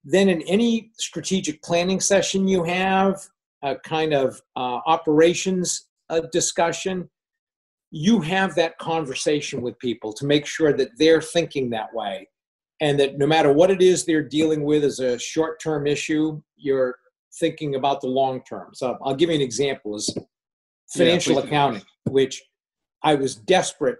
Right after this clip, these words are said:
Speaker 1: to fix and said, "We, we can't keep making our numbers via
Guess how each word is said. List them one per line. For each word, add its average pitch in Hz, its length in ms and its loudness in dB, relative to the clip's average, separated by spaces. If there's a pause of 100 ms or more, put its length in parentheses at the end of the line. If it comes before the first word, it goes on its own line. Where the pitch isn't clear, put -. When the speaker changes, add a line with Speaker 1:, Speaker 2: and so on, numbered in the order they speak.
Speaker 1:
to 123 80 -12
fix - 600 -6
and 123 140 -10
said, 117 380 -4 (560)
"We, 143 280 -10
we 139 140 -12
can't 196 360 2
keep 160 300 -6 (240)
making 151 500 0
our 123 360 -2 (420)
numbers 143 560 -2
via 123 300 -2